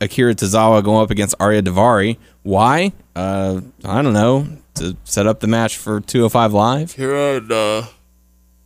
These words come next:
Speaker 2: Kendrick.
Speaker 1: Yeah. I mean, hell, they interrupted the match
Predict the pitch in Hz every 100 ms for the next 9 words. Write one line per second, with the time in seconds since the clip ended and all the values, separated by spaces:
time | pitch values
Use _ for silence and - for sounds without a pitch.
0 | _ - 165 165 175 170 - _ _ 117
1 | 98 92 - - 147 151 180 202 143 -
2 | - - 170 - 202 220 208 202 208 143
3 | 127 127 165 185 131 - -